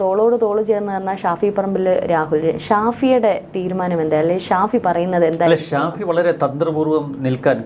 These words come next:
Speaker 2: കളി പഠിച്ചവനാണ്. അതുകൊണ്ട് ഷാഫി തന്ത്രപൂർവ്വം, ആ, വളരെ തന്മയത്വത്തോടെ നിൽക്കുകയുള്ളൂ. അത് ഷാഫിയുടെ ഒരു ശൈലിയാണ്.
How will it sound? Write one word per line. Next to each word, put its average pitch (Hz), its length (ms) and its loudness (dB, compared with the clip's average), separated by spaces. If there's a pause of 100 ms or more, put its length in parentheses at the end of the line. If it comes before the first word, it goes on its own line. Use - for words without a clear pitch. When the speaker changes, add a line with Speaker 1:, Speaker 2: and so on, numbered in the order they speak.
Speaker 2:
കളി 151 160 2
പഠിച്ചവനാണ്. 117 560 -4 (260)
അതുകൊണ്ട് 156 500 2 (500)
ഷാഫി 156 600 2
തന്ത്രപൂർവ്വം, 151 720 0 (160)
ആ, 147 160 -4 (720)
വളരെ 151 440 2
തന്മയത്വത്തോടെ 143 680 0
നിൽക്കുകയുള്ളൂ. 113 640 -2
അത് 135 160 2
ഷാഫിയുടെ 160 420 0
ഒരു 156 80 -4
ശൈലിയാണ്. 131 560 -2